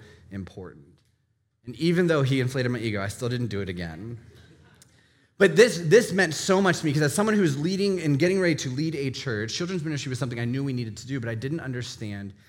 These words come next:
the importance. And he told me that one of the most important pieces of leading a church is creating spaces where kids can grow in their faith and fall in love with the church. And that has always stuck with me.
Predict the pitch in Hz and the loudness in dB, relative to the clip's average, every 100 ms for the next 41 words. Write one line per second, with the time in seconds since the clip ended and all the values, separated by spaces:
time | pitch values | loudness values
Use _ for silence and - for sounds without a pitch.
0 | _ _ - 101 107 - 156 - 82 - | _ _ -12 -10 -10 -8 -10 -10 -14 -18
1 | - - - - _ _ _ _ 139 151 | -18 -20 -20 -20 _ _ _ _ 0 0
2 | 151 - 247 170 127 117 120 135 135 135 | 0 0 0 0 0 -2 -2 -2 0 0
3 | 156 190 185 180 151 127 147 117 117 107 | 0 -2 -4 -4 -4 -2 -4 -2 -6 -4
4 | 127 156 151 - 104 95 95 - - - | -4 -4 -4 -6 -8 -8 -10 -14 -18 -20
5 | - 120 - - 147 175 - 131 123 123 | -16 -12 -8 -2 0 0 -2 -2 -2 -6
6 | 110 104 104 - 117 113 107 110 120 151 | -8 -8 -8 -4 -6 -4 -6 -4 -4 -4
7 | 151 143 107 101 101 - - - - - | -6 -6 -8 -6 -8 -12 -20 -20 -20 -10
8 | 113 113 113 107 104 98 90 90 - - | -8 -6 -6 -6 -6 -6 -8 -12 -12 -10
9 | 135 78 - - - - - - _ _ | -10 -10 -14 -20 -20 -20 -20 -20 _ _
10 | _ _ 113 135 127 104 117 117 120 117 | _ _ -8 -4 -4 -4 -4 -2 -4 -6
11 | 104 92 127 131 - 80 101 | -8 -8 -8 -10 -12 -18 -18